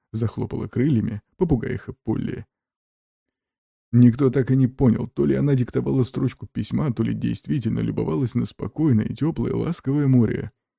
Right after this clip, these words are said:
Но сова «Ух-Ух» на всякий случай эти слова тоже записала. Письмо получилось немного длиннее, но зато все сказали все, что хотели сказать. Оставалось свернуть его трубочкой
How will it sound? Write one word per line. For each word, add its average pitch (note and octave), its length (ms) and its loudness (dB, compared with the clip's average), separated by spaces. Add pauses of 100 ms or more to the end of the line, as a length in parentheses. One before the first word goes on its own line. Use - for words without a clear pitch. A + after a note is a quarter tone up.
(140)
Но A#2 180 4
сова A#2+ 400 -2
«Ух-Ух» C3 640 0
на A#2 140 0
всякий B2 360 -4
случай A#2+ 340 -2
эти - 220 -4
слова E3 280 -2
тоже B2+ 300 0
записала. - 720 -4 (460)
Письмо B2 320 2
получилось B2+ 460 0
немного B2+ 360 4
длиннее, B2 640 4
но B2 160 2
зато C#3 360 -2
все C#3 180 -4
сказали C3+ 420 -2
все, C#3 260 -4
что C3 160 -4
хотели A2+ 380 -4
сказать. G#2 540 -6 (320)
Оставалось B2 540 -2
свернуть C3+ 340 0
его A#2 180 0
трубочкой - 600 -2